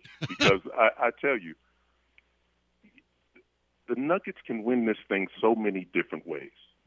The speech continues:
They're very versatile in the way that they can do that. My best bet, and I, I feel like I was cheating because I was watching you guys, and this was my thought before I heard you guys say it, right? But you gotta let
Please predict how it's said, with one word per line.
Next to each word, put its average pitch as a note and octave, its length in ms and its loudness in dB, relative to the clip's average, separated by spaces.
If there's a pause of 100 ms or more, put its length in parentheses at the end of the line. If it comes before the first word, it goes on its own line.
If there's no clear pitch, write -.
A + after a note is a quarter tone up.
(160)
They're F2+ 180 4 (200)
very C#3+ 340 6
versatile D#2 540 -4 (340)
in G2+ 120 -2
the G2+ 60 0
way F#2+ 140 4
that F2+ 160 -2
they F2 120 -2
can D#2+ 160 -10
do D2+ 160 -12
that. C#2+ 180 -14 (340)
My B2 240 6
best D3 460 2
bet, F#2+ 220 0 (220)
and G#2 220 -2
I, B2 300 -2
I G#2 100 2
feel F3+ 140 2
like C#3+ 160 0
I A#2+ 40 0
was A2 140 -4 (120)
cheating G2 260 -12
because F#2 220 -6
I G2+ 60 2
was F#2 140 -2
watching C#3+ 300 -2
you G2+ 80 -12
guys, F2+ 260 0
and F#2+ 140 -16
this A3 120 -14
was E3+ 160 -8
my D3 220 4
thought C3+ 240 0
before C#3+ 320 4
I A#2+ 40 0
heard C3 200 2
you A#2 80 -18
guys G2+ 200 2 (100)
say G2 80 -4
it, E2 160 -6
right? F2+ 240 -2
But G2+ 100 -6 (300)
you D3+ 100 -4
gotta G#3+ 260 -4
let D3+ 220 -8